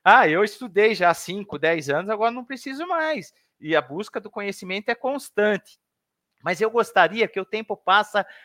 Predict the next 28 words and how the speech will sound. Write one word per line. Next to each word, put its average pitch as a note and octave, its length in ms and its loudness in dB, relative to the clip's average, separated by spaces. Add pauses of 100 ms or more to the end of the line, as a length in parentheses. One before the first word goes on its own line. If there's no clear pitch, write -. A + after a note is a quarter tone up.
(280)
muito A3 520 -4
rápido, B2 600 0 (420)
de, A3+ 260 -10
de, G#3 260 -12
de F3+ 460 -14 (140)
trazer F3+ 440 2
algo F#3 340 2
pra D3 160 -4
nós F3+ 400 -4
muito B3+ 260 -8
importante G#3 520 -6
que G3 100 -14
muitas G3 480 -6
vezes G#3 300 -2
a G#3 40 -4
gente G#3 280 -12
se A#3 100 -14
esquece. D3 680 -2 (520)
Jesus, F#3+ 840 -2
ele F3+ 220 -8
foi F3 520 -4
o D#3 120 -12
primeiro F#3 840 -4
e A#3 120 -8
maior G#3 720 2
gestor G#3 760 -2
de G#3+ 100 -14
pessoas, G3 1000 -4